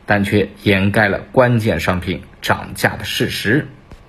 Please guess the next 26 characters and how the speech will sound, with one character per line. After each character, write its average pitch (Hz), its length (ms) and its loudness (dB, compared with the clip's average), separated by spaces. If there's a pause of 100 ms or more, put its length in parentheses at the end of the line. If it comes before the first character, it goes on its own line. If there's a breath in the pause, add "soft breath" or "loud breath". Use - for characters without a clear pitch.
好 104 120 4
了， 113 180 0
说 127 220 2
到 113 100 4
这 123 100 2
儿 139 120 2
呢， 104 260 -2
谜 113 160 0
底 113 140 0
也 98 100 0
就 107 140 0
揭 120 160 4
晓 92 180 2
了。 92 180 -2 (140 loud breath)
科 254 240 4
技 196 100 4
股 113 140 0
大 110 160 0
涨 101 240 0
是 - 240 -4
因 160 200 4
为 147 180 4
美 98 320 4
国 123 180 4
经 151 220 2
济 147 220 -2